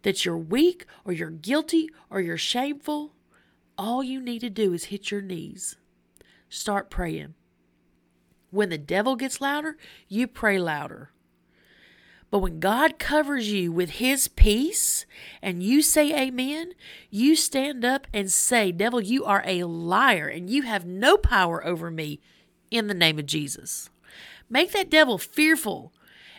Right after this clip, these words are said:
every time your feet hit the ground because you are marching for the kingdom of the Lord. You know, and in this passage, Jesus says, he even goes on to warn that there's religious circles that will bring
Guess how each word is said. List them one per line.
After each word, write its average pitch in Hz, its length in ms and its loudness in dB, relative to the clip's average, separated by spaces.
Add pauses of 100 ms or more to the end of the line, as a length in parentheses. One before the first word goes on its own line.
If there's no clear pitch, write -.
(120)
every 381 320 6
time 349 360 2
your 294 180 0
feet - 380 -2
hit 254 200 -4
the 247 60 -6
ground 190 420 -2
because 180 680 0 (320)
you 262 180 2
are 185 100 0
marching 226 640 0
for 196 140 -2
the 151 100 -8
kingdom 269 460 -6
of 254 140 -4
the 262 100 -6
Lord. 190 420 -8 (1400)
You 302 80 -2
know, 302 60 4
and 294 120 4
in 294 60 2
this 269 140 0
passage, 320 480 0
Jesus 247 320 -2
says, 240 340 0 (760)
he 302 320 4
even 330 120 4
goes 285 160 6
on 269 160 2
to 247 80 0
warn 247 440 0
that 226 340 -2
there's 214 340 0
religious 220 480 2
circles 233 600 -2
that 190 100 -6
will 196 140 -2
bring 185 440 -2